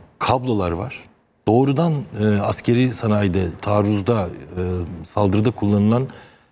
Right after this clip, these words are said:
e, malzemeler var, yapıştırıcılar var, kimyevi maddeler var. E, bomba yapımında kullanılan bir sürü malzeme var. Doğrudan ortağı yapıyor. Tam bu noktada bir şeyi eklemek istiyorum.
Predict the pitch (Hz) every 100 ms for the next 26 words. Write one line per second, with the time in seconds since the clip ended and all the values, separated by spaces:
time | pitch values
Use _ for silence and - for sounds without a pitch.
0 | _ 92 92 90 101 101 113 117 117 117
1 | 95 98 113 - 117 110 123 120 117 -
2 | 113 120 120 123 127 - 127 127 120 127
3 | 117 - - _ _ _ 101 101 95 113
4 | 139 135 123 127 123 113 123 123 123 123
5 | 120 - 120 123 120 113 123 131 110 117
6 | 135 131 143 - 113 - 127 117 98 -
7 | 87 - - - - 196 170 143 120 123
8 | 127 110 123 120 113 - 117 110 - 98
9 | 98